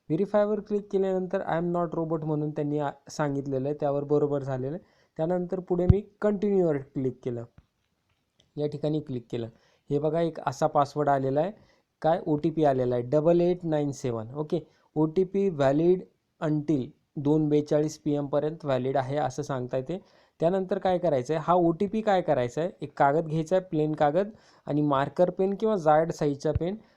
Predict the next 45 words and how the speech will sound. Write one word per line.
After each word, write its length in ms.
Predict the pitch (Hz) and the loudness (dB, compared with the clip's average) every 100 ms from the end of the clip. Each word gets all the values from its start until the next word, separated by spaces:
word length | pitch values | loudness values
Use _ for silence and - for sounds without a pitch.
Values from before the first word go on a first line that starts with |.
| _ | _
आणि 260 | 135 151 185 | -4 -2 -2
अशा 220 | 180 165 196 | -2 0 0
प्रकारे 460 | 185 175 180 196 | 2 2 2 0
कागदावर 500 | 202 165 135 143 147 | 2 0 2 2 2
लिहून 320 | 151 160 156 | 2 2 2
घ्यायचा 320 | 143 120 113 123 | 2 0 -2 -4
आहे 100 | 117 | -4
तो 240 | 123 - | -6 -6
ओटीपी 380 | 147 131 135 139 | -6 -6 -6 -4
जो 180 | 127 135 | -4 -4
तुम्हाला 400 | 123 131 131 139 | -4 -4 -2 -2
आलेला 360 | 147 131 143 | -2 -2 0
आहे 160 | 131 156 190 _ - | 0 -2 -6 _ -10
तो 80 | 143 | -6
तुम्ही 240 | 135 151 147 | -4 -2 -2
एका 160 | 156 | -4
कागदावर 460 | 156 131 123 143 160 | -2 -2 0 0 0
लिहून 300 | 208 254 220 | 0 0 0
घ्यायचा 340 | 151 120 - | 0 -2 -2
आहे. 80 | 117 123 _ _ | -4 -6 _ _
एक, 240 | 151 135 143 | -8 -4 0
अ, 80 | 135 | 2
व्हिजिटिंग 500 | 131 147 185 202 196 | 2 0 0 0 0
कार्ड 260 | 185 180 | 2 2
जसं 300 | 170 170 185 | 0 -2 0
असतं 240 | 180 - 175 | -2 -2 -6
त्या 180 | 170 | -4
टाईपच्या 360 | 156 151 147 131 | -2 -2 -2 -4
कार्डावर 420 | 127 131 131 135 | 0 0 0 -2
किंवा 200 | 135 147 | -2 -2
व्हिजिटिंग 420 | 135 135 147 151 | 0 0 0 -2
कार्ड 260 | 147 156 147 | -2 -2 -2
मागच्या 360 | 147 139 139 143 | -2 -6 -6 -8
साईडनी 320 | 139 131 147 | -6 -6 -6
कोरं 280 | - 139 143 | -4 -4 -2
असेल 240 | 139 170 175 _ _ | -2 -6 -10 _ _
तर 60 | 139 147 | -8 -4
त्या 120 | 160 | -2
ठिकाणी 400 | 170 156 147 156 | -2 -4 -4 -2
डबल 340 | 147 143 151 147 | 0 0 2 0
एट 140 | 151 147 | 0 -4
नाईन 220 | 135 143 | -4 -4
सेवन 300 | 143 135 131 | -4 -4 -4
हा 220 | 127 135 | -4 -6
नंबर 340 | 131 123 135 | -4 -4 -4